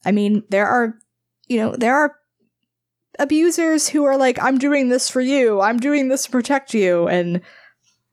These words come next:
you know, and they think they're right. They think th-, they love you, and it's not. And I think that's important for people to see that, and for her to say, "No, this isn't,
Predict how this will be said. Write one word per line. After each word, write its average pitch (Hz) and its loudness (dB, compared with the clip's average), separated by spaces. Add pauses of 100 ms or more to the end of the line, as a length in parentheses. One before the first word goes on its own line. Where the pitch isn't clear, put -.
(600)
you 220 0
know, 214 2
and 196 -2
they 214 0
think 247 -2
they're 269 2
right. 247 0
They 220 0
think 269 -2
th-, 254 -6 (120)
they 240 0
love 247 0
you, 170 0
and 175 -2 (260)
it's - -4
not. - -4 (300)
And 190 -2 (340)
I 190 -6
think 208 -4
that's 202 -4
important 190 -2
for 190 -2
people 190 -4
to 190 -6
see 262 -2
that, 165 -4 (340)
and 208 -2
for 208 0
her 220 0
to 185 -6
say, 196 -2
"No, 190 -2
this - -12
isn't, - -10